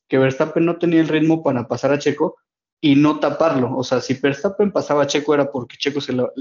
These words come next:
se lo hubiera dejado, pero Verstappen venía más lento. Y, este, y traía las llantas frescas porque Checo acababa de salir, eh, en ese momento, cuando Verstappen ya tenía como quince, diecisiete vueltas con esas llantas. Entonces,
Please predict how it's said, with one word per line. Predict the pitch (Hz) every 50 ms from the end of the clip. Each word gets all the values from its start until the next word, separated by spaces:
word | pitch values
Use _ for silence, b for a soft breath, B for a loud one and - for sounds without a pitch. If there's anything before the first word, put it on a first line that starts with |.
| 123 117
se | - 127
lo | 123 123
hubiera | 123 135 139 139 127
dejado, | 120 113 - 135 151 175 220 262 - _ _ _ _ _ _ -
pero | 143 135 135
Verstappen | 135 131 135 - 143 143 156 147 139
venía | 127 127 127 131
más | 139 139 127 123 127
lento. | 135 143 143 143 139 117 - - _ _ _ _ _ _ -
Y, | - 139 135 127 127
este, | 127 127 127 127 - - 143 123 120 120 123 123 131
y | 143 135 135
traía | 131 127 127 131 139
las | 147 143 139 143
llantas | 143 139 139 147 151 147 -
frescas | 147 143 135 - 151 139
porque | - - 127 123 - 113
Checo | - 131 131 135
acababa | 127 127 127 123 127 127 127 131 123
de | 123 127
salir, | - 135 135 139 135 139 139 - _ _ _ _ _ - 131 _ -
eh, | 131 127 120 117
en | 117 117 123
ese | 120 - 135
momento, | 135 139 143 151 143 131 135 147 - - - - _
cuando | - 139 131 127 127
Verstappen | 123 123 120 - 139 131 - 135 131 127
ya | 131 131
tenía | - 131 131 131 127 127
como | - 120 117 113 113 -
quince, | - 135 131 123 - 127 123 120 120 120 117 120 - _
diecisiete | - 123 120 120 - 123 117 - 131 127 - 135
vueltas | 131 131 120 - 139 131 -
con | - 123 117 120
esas | 117 117 - 123 127
llantas. | 131 135 135 120 - - - _ b b b b _ _ _ -
Entonces, | 143 127 123 - 135 131 127 143 147 143 147 143 143